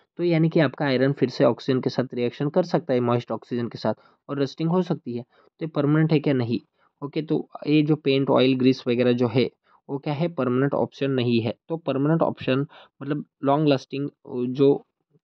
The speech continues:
ऑप्शन रहते हैं वो अभी हम देखेंगे। तो वो लॉन्ग लास्टिंग, अ, जो रहता है,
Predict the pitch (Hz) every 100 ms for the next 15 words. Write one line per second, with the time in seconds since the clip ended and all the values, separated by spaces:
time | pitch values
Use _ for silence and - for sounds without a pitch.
0 | - 131 - 139 131 120 143 - 127 127
1 | 123 170 180 - _ - 120 - 107 101
2 | - _ _ _ _ _ _ _ _ _
3 | _ 160 175 151 147 139 165 156 143 -
4 | 156 165 - 123 123 127 147 156 127 123
5 | 127 127